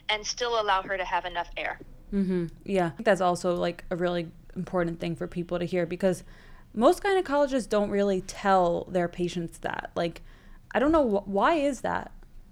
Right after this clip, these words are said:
Speaker 1: The reason that a lot of gynecologists don't really discuss this is 'cause we weren't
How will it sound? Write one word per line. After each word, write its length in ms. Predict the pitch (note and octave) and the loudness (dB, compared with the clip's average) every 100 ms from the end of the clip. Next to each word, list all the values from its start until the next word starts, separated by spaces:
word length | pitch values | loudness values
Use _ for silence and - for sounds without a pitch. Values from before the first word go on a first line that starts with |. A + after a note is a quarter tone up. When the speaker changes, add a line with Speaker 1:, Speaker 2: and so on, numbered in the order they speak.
| - - - - - - - - - - C4 | -20 -20 -20 -20 -20 -20 -20 -20 -20 -10 -4
Speaker 1:
The 140 | C4 | -4
reason 400 | A3+ B3+ B3+ B3+ A#3+ | -4 -10 -10 -12 -10
that 140 | A3 | -8
a 40 | G3+ | -6
lot 240 | F#3+ F#3+ | -4 -6
of 60 | F#3+ | -6
gynecologists 1160 | F#3 F#3 - F#3+ F#3 F#3 F3+ F3 - - - - - - - - - - - - | -10 -10 -12 -8 -6 -8 -10 -12 -12 -18 -18 -20 -20 -8 -8 -6 -10 -14 -10 -4
don't 300 | A#3 A#3 A#3 - | -2 -2 -8 -10
really 240 | A3 G#3+ G#3 | -4 -4 -4
discuss 520 | G3 - F#3+ G#3 - | -10 -6 -4 -4 -6
this 120 | F3 | -10
is 120 | G3 | -10
'cause 180 | - B3+ - | -10 -10 -8
we 120 | C4 | -8
weren't 320 | E4+ F4+ D4+ | -4 -2 -2